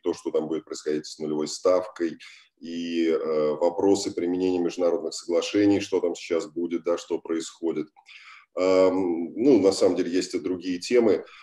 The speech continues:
Но давайте, может быть, э, начнем вот, э, с того, что же там происходит в отношении, э, соответственно, I T-компаний, да, что же у нас,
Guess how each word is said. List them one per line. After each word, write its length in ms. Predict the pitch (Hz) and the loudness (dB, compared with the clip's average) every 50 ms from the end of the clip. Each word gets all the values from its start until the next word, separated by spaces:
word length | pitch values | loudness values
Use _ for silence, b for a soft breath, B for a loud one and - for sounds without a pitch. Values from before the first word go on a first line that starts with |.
| B B | B B
Но 240 | - 92 120 139 - - | 0 4 6 6 6 6
давайте, 320 | 139 135 147 180 175 160 | 6 6 6 6 6 4
может 320 | 139 143 147 139 131 135 110 | 4 2 2 2 2 2 2
быть, 260 | 127 127 120 127 - - | 2 0 0 0 -2 0
э, 160 | 101 101 98 | 2 2 4
начнем 640 | 95 101 104 101 - - 131 131 131 131 131 117 95 | 4 2 2 0 0 2 4 6 6 6 6 4 2
вот, 260 | 92 110 107 107 - - - - | 4 2 2 2 0 -10 -8 -4
э, 220 | 92 90 92 92 85 | 0 0 2 0 0
с 100 | - - | -2 0
того, 220 | - 101 110 113 | 2 2 2 2
что 220 | 101 - - 120 110 | 0 0 0 0 0
же 100 | 104 98 | 0 2
там 220 | 104 104 101 104 | 0 0 0 0
происходит 580 | 104 95 95 90 - - - 117 113 107 101 104 | -2 -4 -4 -4 -6 -4 0 2 2 2 2 0
в 60 | 90 | -2
отношении, 800 | 87 - 90 90 - - 110 107 104 101 98 95 95 92 - - _ _ b b b b b - | -4 -4 -4 -6 -4 -2 0 2 2 2 2 2 0 0 -2 -6 _ _ b b b b b -2
э, 180 | 85 87 87 85 | 0 0 0 0
соответственно, 460 | 95 92 87 98 98 98 - - - | 0 0 0 0 0 0 -2 -2 0
I 140 | 120 107 101 | 2 0 0
T-компаний, 1000 | 101 - - 107 104 110 104 107 107 - - 127 120 110 92 82 73 - - - - | 0 -2 -6 -6 -2 0 0 0 0 2 4 6 6 6 6 4 0 -4 -8 -8 -4
да, 200 | 90 92 107 117 | -2 -2 0 -2
что 280 | 110 - - - 98 98 | -2 -4 -2 0 0 2
же 100 | 98 101 | 2 2
у 120 | 95 92 | 2 2
нас, 520 | 92 98 95 98 92 - - - - - | 4 4 4 4 2 2 -2 -2 -4 -8